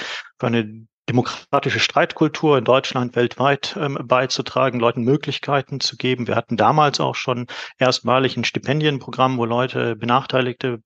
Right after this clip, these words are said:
Personen aus der ganzen Welt an der Weltmeisterschaft teilnehmen konnten. Und das zieht sich so, ähm, durch bei mir.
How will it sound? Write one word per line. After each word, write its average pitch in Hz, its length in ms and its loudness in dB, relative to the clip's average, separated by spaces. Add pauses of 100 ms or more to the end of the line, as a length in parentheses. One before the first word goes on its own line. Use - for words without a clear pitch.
Personen 127 480 2
aus 120 120 -2
der 117 120 -4
ganzen 117 280 -2
Welt 123 300 -2 (360)
an 135 120 2
der 120 80 6
Weltmeisterschaft 131 520 0
teilnehmen 160 440 2
konnten. 147 240 0
Und 135 80 -2
das 139 160 0
zieht 175 180 0
sich 156 160 0
so, 160 320 2
ähm, 151 260 0
durch 147 500 0 (120)
bei 123 160 0
mir. 120 300 -2